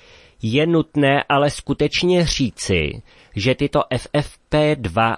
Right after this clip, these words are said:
respirátory nejsou jen zbraní, eh, v boji tedy, eh, proti, eh, eh,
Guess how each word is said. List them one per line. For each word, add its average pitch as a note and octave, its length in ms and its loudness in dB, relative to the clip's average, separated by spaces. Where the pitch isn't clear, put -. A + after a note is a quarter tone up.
respirátory A#2 1160 0
nejsou C3 960 2
jen A2+ 460 0
zbraní, A#2 1040 0
eh, - 340 -6
v E2+ 160 -6
boji G#2 360 2
tedy, G#2+ 500 2
eh, C3 60 -8
proti, G#2 720 0
eh, G2+ 280 -8
eh, E2+ 880 -2